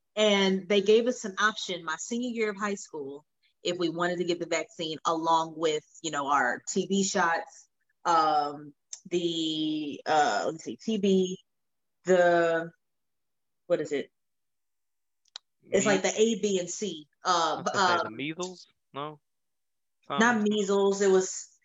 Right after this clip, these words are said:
Speaker 1: basically, it was, like, four, four different shots that we usually had to get.
Speaker 2: Yeah.
Speaker 1: And then they added the vaccine on top of it.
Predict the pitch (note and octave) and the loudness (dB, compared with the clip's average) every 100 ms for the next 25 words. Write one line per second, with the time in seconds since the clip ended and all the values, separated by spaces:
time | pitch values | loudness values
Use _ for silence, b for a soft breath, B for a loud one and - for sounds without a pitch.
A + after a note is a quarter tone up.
0 | b b A#3+ C4+ A#3+ A3+ G3+ F#3+ E3 D#3 | b b 4 2 -4 -4 -4 -6 -6 -8
1 | - _ _ A#3+ B3 B3 A#3+ A#3+ B3 A#3 | -12 _ _ -2 0 2 0 0 -2 0
2 | A3 G3 G3 F#3 F#3 - F3+ - E3 F#3+ | 0 -2 -4 -4 -6 -12 -16 -16 -10 -6
3 | F3 - C#3+ - - _ _ - A#2+ G#2+ | -6 -6 -14 -16 -18 _ _ -6 -2 0
4 | F3 F3 E3+ D#3+ D#3 F3+ F3 E3 D#3+ E3 | 0 -2 0 -4 0 0 2 0 0 -6
5 | E3+ E3 - - D#3+ D#3 - D#3 D#3 E3 | -2 -4 -4 -10 -12 -14 -14 -14 -10 -8
6 | C#3+ A#2 - G#2+ | -8 -10 -12 -16